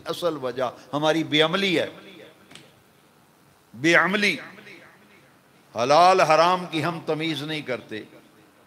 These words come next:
जायज़ नाजायज़ का हम फ़र्क नहीं करते, जो चीज़ें फ़र्ज हैं हमारे ऊपर हम उनकी परवाह नहीं करते। असल ज़िंदगी जो है वो तो वो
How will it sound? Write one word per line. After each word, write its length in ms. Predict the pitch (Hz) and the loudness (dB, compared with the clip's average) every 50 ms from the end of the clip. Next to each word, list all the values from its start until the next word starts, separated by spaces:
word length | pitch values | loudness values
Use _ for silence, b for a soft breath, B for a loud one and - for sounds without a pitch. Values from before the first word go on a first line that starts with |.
| _ _ - 95 | _ _ -10 -4
जायज़ 340 | 113 139 147 165 170 170 165 | 2 4 4 6 4 4 0
नाजायज़ 640 | 160 160 160 156 151 139 143 147 156 160 151 135 - | -4 -2 0 0 0 2 2 2 2 0 -2 -4 -6
का 140 | 160 147 | -4 -4
हम 200 | 120 147 160 160 | -2 -4 -6 -8
फ़र्क 360 | 147 - - 160 160 165 - 160 | -8 -6 -2 -2 -2 -2 -6 -10
नहीं 200 | 156 160 156 151 | -10 -10 -10 -8
करते, 460 | 151 135 123 127 - - 110 107 - - 127 - _ _ _ _ _ _ _ _ _ _ _ _ _ _ - | -8 -8 -8 -8 -10 -14 -14 -14 -14 -16 -20 -20 _ _ _ _ _ _ _ _ _ _ _ _ _ _ -4
जो 160 | 120 170 202 196 | 2 4 4 4
चीज़ें 400 | 196 175 190 190 165 175 202 185 | 2 0 -4 -4 -2 -2 -2 -2
फ़र्ज 440 | 143 - - 180 190 208 190 165 202 | -4 -4 0 4 4 4 4 2 0
हैं 60 | 202 | 0
हमारे 360 | 180 170 165 170 180 190 196 | 0 0 2 2 4 4 4
ऊपर 400 | 196 196 185 180 - 185 170 127 107 - - - - - - - - - | 4 2 2 0 0 -2 -2 -2 -6 -14 -18 -20 -20 -20 -20 -18 -6 0
हम 160 | 120 156 180 196 | 0 2 2 0
उनकी 280 | 202 196 180 - 214 | -4 -8 -8 -8 -8
परवाह 400 | 185 151 190 190 208 208 226 233 | -4 0 0 2 4 4 4 4
नहीं 140 | 226 233 226 | 4 2 -2
करते। 420 | 175 202 190 160 - - 139 127 - - - - - - - - _ _ _ _ _ _ - | -2 -2 -2 -2 -4 -8 -10 -10 -12 -16 -20 -20 -20 -20 -20 -20 _ _ _ _ _ _ 2
असल 340 | 208 240 - - 320 330 320 | 4 4 8 10 8 8 8
ज़िंदगी 560 | 262 220 233 220 196 180 190 185 175 202 202 | 6 0 -4 -2 -2 -2 -4 -2 -2 -4 -6
जो 140 | 180 160 147 123 | -6 -6 -6 -4
है 120 | 156 165 | -4 -6
वो 220 | 160 - 160 190 - | -6 -4 -4 -6 -4
तो 160 | - 202 190 | -2 -4 -4
वो 280 | 165 185 269 330 339 | -2 2 4 6 6